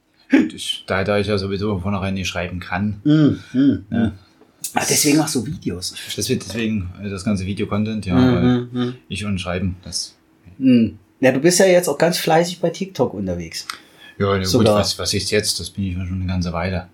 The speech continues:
Speaker 2: Mm.
Speaker 1: Ja, man muss ja Social Media alles mitnehmen, was geht.
Speaker 2: Mm.
Speaker 1: Und ja, solange man Spaß hat dran.
Speaker 2: Mm.
Speaker 1: Und das macht halt einfach auch ein bisschen Spaß.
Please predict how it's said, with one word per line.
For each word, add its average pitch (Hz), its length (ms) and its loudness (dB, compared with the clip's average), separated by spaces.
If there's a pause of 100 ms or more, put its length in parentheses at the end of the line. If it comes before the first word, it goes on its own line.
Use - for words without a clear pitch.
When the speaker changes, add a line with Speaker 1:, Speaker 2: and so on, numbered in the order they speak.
(120)
Speaker 2:
Mm. 110 220 0 (180)
Speaker 1:
Ja, 107 100 2
man 107 80 2
muss 107 140 0
ja 104 80 2
Social 101 280 0
Media 104 500 2
alles 107 400 0
mitnehmen, 110 380 2
was 90 220 -4
geht. 139 360 2 (600)
Speaker 2:
Mm. 120 140 2 (300)
Speaker 1:
Und 110 440 0
ja, 85 300 -4 (360)
solange 135 320 -2
man 98 160 2
Spaß 120 380 -2
hat 104 200 -4
dran. 135 300 -2 (120)
Speaker 2:
Mm. 139 200 6 (300)
Speaker 1:
Und 101 460 -4
das 85 100 -14
macht 110 200 0
halt 110 120 2
einfach 104 200 -2
auch 104 120 -2
ein 110 80 -4
bisschen 107 240 -4
Spaß. 107 520 -4